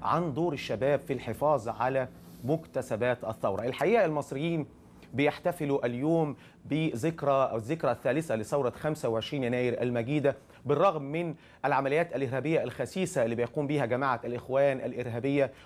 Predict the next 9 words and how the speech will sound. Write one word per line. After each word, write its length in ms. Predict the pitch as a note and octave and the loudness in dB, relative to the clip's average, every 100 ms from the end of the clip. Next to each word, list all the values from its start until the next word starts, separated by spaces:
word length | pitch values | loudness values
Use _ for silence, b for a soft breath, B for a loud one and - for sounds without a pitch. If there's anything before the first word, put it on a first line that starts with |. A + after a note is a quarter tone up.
| - | -2
ومحاولة 580 | B2+ A#2+ - F3 D3+ C#3+ - b - | 0 0 0 0 0 -2 -8 b -6
إفساد 460 | C#3+ - E3+ C#3 G#2 - | -6 0 4 4 0 -4
هذا 220 | C3 B2 | -4 -2
الاحتفال، 520 | G#2+ - A2+ C#3+ C3+ B B - | -6 -8 0 2 2 B B -2
ترويع 380 | C3+ D3 F#3+ | 0 2 2
وتخويف 680 | C#3 A#2+ B2+ - D3 C#3 - | 0 -2 -6 -4 -4 -4 -2
المصريين. 680 | C3 G#2 B2+ - A#2 G2 F2 - _ - - - | -2 0 -4 -4 -6 -6 -8 -18 _ -20 -20 0
أيضًا 320 | F#3+ F3+ E3+ - B - | 0 2 -2 -2 B 0
لا، 240 | D3 F3+ | 0 0